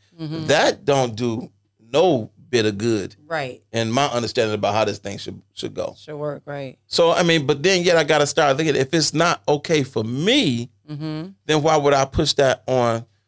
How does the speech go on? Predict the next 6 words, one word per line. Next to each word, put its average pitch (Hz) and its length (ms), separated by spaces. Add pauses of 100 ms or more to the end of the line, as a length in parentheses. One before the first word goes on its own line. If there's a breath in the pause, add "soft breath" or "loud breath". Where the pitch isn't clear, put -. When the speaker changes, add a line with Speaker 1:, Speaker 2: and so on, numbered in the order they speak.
(240)
Speaker 2:
this 131 300 (220)
poor 147 180
genetically, 127 600 (220)
um, 113 500 (480)
modified 120 600
pig? - 400